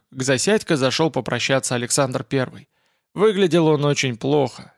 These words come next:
лицо было желтым и одутловатым, руки дрожали. А через два месяца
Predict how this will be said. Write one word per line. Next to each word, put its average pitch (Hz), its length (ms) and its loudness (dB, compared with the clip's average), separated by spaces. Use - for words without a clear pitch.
лицо 127 320 0
было 151 240 4
желтым 147 440 2
и 147 60 4
одутловатым, 135 880 0
руки 175 320 0
дрожали. 139 600 0
А 135 100 2
через 190 300 2
два 247 220 2
месяца 226 580 0